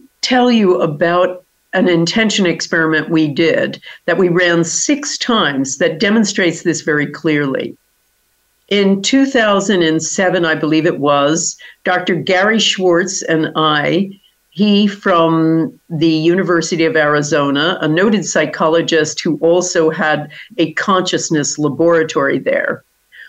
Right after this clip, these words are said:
we decided to do a series of experiments on seeds. His laboratory prepared thirty seeds, uh,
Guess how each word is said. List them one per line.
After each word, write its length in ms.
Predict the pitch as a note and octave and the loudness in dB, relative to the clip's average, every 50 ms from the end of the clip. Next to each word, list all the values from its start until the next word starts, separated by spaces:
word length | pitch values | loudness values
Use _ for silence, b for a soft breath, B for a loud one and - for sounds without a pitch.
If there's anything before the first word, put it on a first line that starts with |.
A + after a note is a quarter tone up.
| B B | B B
we 120 | - A#3 C4 | 0 0 2
decided 520 | A#3+ C#4+ A#3+ - C4 A3+ A3 A3 B3+ A3 G3+ | 2 0 0 0 2 2 2 2 2 2 2
to 60 | A#3+ | 0
do 400 | F3+ F#3+ G3 F3+ F3+ F3 F3+ - - | 2 2 4 4 4 4 2 -2 -6
a 60 | F3 | -4
series 420 | E3+ - - G3 F#3+ G3+ G#3 G3+ G3+ | -4 0 0 2 2 2 2 0 0
of 100 | E3+ E3+ | -2 -2
experiments 720 | E3 - - - - F#3 F3 E3+ E3 E3 E3 D#3+ D#3 - - | -2 -4 -6 -6 -2 0 0 2 2 0 0 -2 -2 -4 -4
on 240 | - D#3+ D#3 D3 D3 | -2 0 0 0 -2
seeds. 600 | D3 - - E3+ C#3+ C3+ B2+ - - - - B B B B B B B B B _ - | -2 -2 0 0 0 0 -2 -6 -8 -12 -14 B B B B B B B B B _ 0
His 260 | A#3 C4+ C4+ C4 C4 | 0 0 0 0 -2
laboratory 920 | F#3+ F#3 F#3+ F#3 F#3+ F#3+ A3 - - - G3+ F#3 F3+ F3+ F#3 F3+ - A#3+ B3+ _ _ _ _ _ _ _ _ _ _ _ _ _ | 0 0 2 2 2 0 0 -2 -2 0 0 2 2 2 2 0 -4 -10 -16 _ _ _ _ _ _ _ _ _ _ _ _ _
prepared 580 | - - G#3+ - - A3 G#3 F3+ E3+ E3+ D#3 D#3 | -4 -4 -4 -2 -2 -2 0 2 0 0 -2 -6
thirty 440 | - - - G3+ A3+ A#3 B3 B3 A#3 | -8 -2 0 0 2 2 2 0 0
seeds, 800 | A#3 - - - F#3+ E3 C#3+ C#3 - D3+ D#3 - - - - b b b b b b b _ _ - | -2 -4 -4 -2 0 0 0 0 -2 -4 -6 -8 -10 -10 -10 b b b b b b b _ _ -2
uh, 380 | E3+ D#3+ D#3 D#3 D#3 D#3 D#3 | 0 0 2 2 0 0 -2